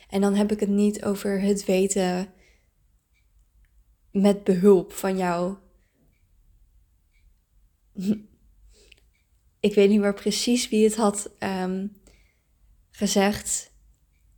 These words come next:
Als ik op de naam kom, dan zal ik, ehm, het absoluut in de show notes laten weten. Maar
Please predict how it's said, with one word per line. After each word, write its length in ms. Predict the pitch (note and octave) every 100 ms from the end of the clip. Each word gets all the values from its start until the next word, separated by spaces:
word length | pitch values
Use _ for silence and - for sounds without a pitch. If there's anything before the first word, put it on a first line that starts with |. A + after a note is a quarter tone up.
| _ _ _ _
Als 180 | G3 F#3
ik 280 | G#3+ - -
op 160 | - G3
de 80 | G3+
naam 340 | F#3 F#3 G#3
kom, 340 | G#3 F#3+ F#3 F3+
dan 420 | F3 F3+ - -
zal 300 | - G3 F#3
ik, 260 | F#3 - _ _
ehm, 460 | - F#3 F3+ F3+ F3+ - _ _ _ _ _
het 180 | G3 F#3
absoluut 760 | F#3+ F#3+ - F#3 F#3 - - F#3
in 160 | F#3+ F3+
de 280 | F3 F3 G3+
show 240 | - F#3+
notes 260 | G3 G3 -
laten 280 | F3+ F#3 F#3
weten. 500 | F3+ F#3 G#3+ C#4 - - - - _ _ _ _ _ _
Maar 640 | - G3 F#3 F#3+ - _